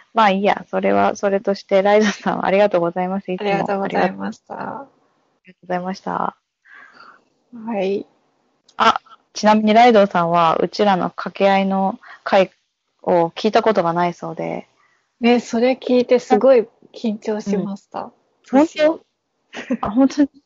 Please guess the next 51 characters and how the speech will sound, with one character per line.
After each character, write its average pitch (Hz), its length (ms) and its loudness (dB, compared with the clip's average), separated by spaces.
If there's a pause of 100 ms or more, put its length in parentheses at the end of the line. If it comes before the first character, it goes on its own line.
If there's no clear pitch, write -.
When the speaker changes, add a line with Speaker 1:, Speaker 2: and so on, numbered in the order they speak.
Speaker 2:
<laughs> - 260 -18
な 233 80 -2
ん 185 40 -6
か、 220 60 2
Speaker 1:
あ、 214 40 6
全 220 120 8
然。 220 240 2 (480)
Speaker 2:
う 262 120 -6
ま 254 140 -8
く 220 120 -2
話 220 340 -4
せ 226 100 0
な 202 140 -6
か 190 140 -4
っ - 20 -4
た。 - 160 -6
Speaker 1:
聞 - 360 -8
い - 60 -14
た 208 60 -2
ら 185 100 6
い 170 60 -2
い 170 80 -18
の 151 100 -6
に 151 100 -10
と 165 140 -10
思 165 120 -6
っ - 40 -14
た 170 120 -6
け - 100 -8
ど、 - 120 -10 (280)
ま - 80 4
あ 185 40 4
い 180 80 2
い 175 40 -2
や 170 60 -6 (160)
と - 80 -18
思 - 100 -20
っ - 100 -20
て。 - 100 -8 (120)
<laughs> - 720 2 (1160)
ま 214 200 2
あ、 - 40 -6 (240)
い 202 80 -12
い 190 40 -10
と 160 120 -2
思 151 100 -4
い 151 40 -8
ま 160 160 -10
す。 - 60 -20 (960)
Speaker 2:
は 208 340 -10
い。 180 140 -6